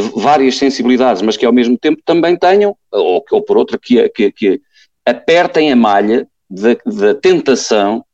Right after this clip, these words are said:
de usufruir de bens públicos para, para seu benefício pessoal. Portanto, eh, em, o que tem que se fazer é uma reforma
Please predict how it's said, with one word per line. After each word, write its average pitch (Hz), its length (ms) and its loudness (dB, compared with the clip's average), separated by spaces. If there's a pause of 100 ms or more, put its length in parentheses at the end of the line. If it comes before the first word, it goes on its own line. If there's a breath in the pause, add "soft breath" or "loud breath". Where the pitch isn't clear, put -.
(280)
de 113 120 -2
usufruir 143 600 2
de 104 80 2
bens 110 280 0
públicos 131 640 0
para, 131 180 0 (240)
para 120 160 0
seu 120 180 -2
benefício 120 460 -2
pessoal. 143 400 -2 (540 soft breath)
Portanto, - 420 -2 (500)
eh, 131 320 0
em, 151 240 0
o 160 120 -2
que - 100 -16
tem 175 160 0
que - 80 -8
se - 120 -10
fazer 147 400 2
é 143 80 2
uma 110 360 0
reforma 87 600 -2